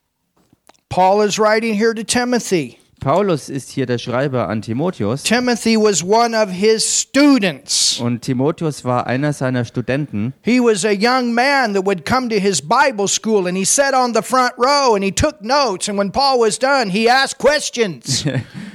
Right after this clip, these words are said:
Speaker 2: Äh, Timotheus war also einer der Studenten, der in der ersten Reihe saß, wenn Paulus lehrte. Er war so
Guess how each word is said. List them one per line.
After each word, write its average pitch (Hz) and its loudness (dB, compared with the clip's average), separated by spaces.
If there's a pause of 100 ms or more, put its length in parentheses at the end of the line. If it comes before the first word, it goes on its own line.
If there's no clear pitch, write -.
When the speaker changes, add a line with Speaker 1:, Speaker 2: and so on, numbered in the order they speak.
(200)
Speaker 2:
Äh, 123 0
Timotheus 170 -2
war 147 0
also 143 -2
einer 131 -2
der 131 -2
Studenten, 127 -8
der 123 -2
in 117 -4
der 117 -2
ersten 143 -4
Reihe 123 -2
saß, 117 -4
wenn 113 -2
Paulus 117 -2
lehrte. 120 -2 (340)
Er 117 -4
war 123 0
so 151 -4